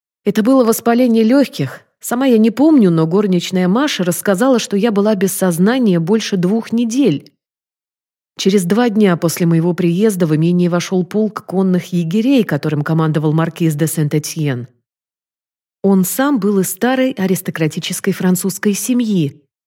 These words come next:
Его крестной была королева Мария Антуанетта, близкая подруга его матери. У маркиза была очень большая семья, но все ее члены погибли. Одного за другим кто-то выдавал их властям.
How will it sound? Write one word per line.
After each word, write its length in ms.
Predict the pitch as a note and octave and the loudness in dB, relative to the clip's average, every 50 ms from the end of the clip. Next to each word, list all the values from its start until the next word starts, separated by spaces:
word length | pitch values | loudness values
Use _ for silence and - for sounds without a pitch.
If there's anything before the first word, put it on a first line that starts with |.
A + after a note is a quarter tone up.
| _ _ | _ _
Его 160 | G#3 A#3 B3+ C4+ | -2 0 0 2
крестной 380 | - C#4 D#4 D#4+ - A3+ G#3+ | 2 2 2 2 4 2 2
была 240 | F3+ F3+ F#3+ A3 A3+ | 4 4 2 2 2
королева 400 | - F#3 F#3 F#3 G#3+ A#3+ A3 G3 | 0 0 2 2 2 2 2 2
Мария 300 | F3+ F3 E3 F#3+ G#3 G#3 | 2 2 2 2 2 0
Антуанетта, 680 | F#3+ F3+ F3+ E3 D#3+ D#3+ D#3 D#3 D#3 D3+ D#3 D#3 D3+ D3 - _ _ _ | 0 0 0 0 2 2 2 0 0 -2 -2 -4 -6 -6 -8 _ _ _
близкая 380 | - E3 F3 F3+ - - F3 F3 | -2 0 0 0 0 -2 -4 -4
подруга 400 | E3+ F3+ E3 F3+ F#3 F3 D#3+ E3+ | -2 -2 -2 0 0 0 0 0
его 200 | E3 D#3+ E3 F#3+ | 0 0 0 0
матери. 640 | F#3+ F#3 G3 F3 C#3+ - - D#3+ - E3 D#3+ - _ _ _ _ _ _ - | 0 2 0 0 -2 -4 -6 -8 -8 -10 -12 -14 _ _ _ _ _ _ 0
У 60 | G3+ | 2
маркиза 400 | G#3+ A3+ A#3 - C4+ C4 G3+ A3+ | 2 2 2 2 2 2 2 4
была 220 | G#3+ A3+ A#3 A3 | 4 4 4 2
очень 420 | A3 A3 A#3+ A#3 G#3 - - F3+ E3+ | 2 2 2 0 0 0 0 -2 0
большая 460 | D#3+ E3+ E3 D#3+ - F#3 F3+ E3+ D#3+ | 0 0 0 -2 -2 -2 -2 -2 -2
семья, 360 | D#3 - F3+ E3+ D#3+ E3+ D#3 | -2 -2 0 0 0 0 0
но 140 | D#3 D#3+ E3 | -2 -2 -2
все 200 | D#3+ - - G3 | -2 -2 -2 0
ее 140 | F#3 F3+ F3 | 0 0 0
члены 400 | D#3+ - - G3 G#3+ G3+ F#3 E3+ | -2 -2 -2 0 0 0 0 0
погибли. 640 | - F3 E3 E3 F#3+ A3+ A3+ F3 D#3+ C#3+ C3 - _ _ _ _ _ _ _ _ | 0 -2 -2 0 0 0 0 0 -2 -2 -4 -8 _ _ _ _ _ _ _ _
Одного 340 | - D3+ D#3+ G3+ A3+ C4+ C#4+ | -4 0 2 2 4 4 2
за 80 | A#3 A#3 | 2 2
другим 380 | G3+ A3+ A3+ G3+ A#3+ C#4+ C4 | 2 2 2 2 2 2 0
кто-то 320 | - - - B3+ B3+ C4 G#3+ | 0 0 0 0 2 2 2
выдавал 460 | G#3+ A#3 G3 A3 G#3 G#3+ B3 A#3+ A3 | 2 2 2 2 0 2 2 2 0
их 160 | G#3 - - | 0 -2 -2
властям. 720 | F#3+ A3+ A3+ G#3+ - - - - A#3+ G#3+ D#3+ C#3+ B2 - | -2 0 0 0 -2 -4 -4 -2 0 0 0 -2 -4 -8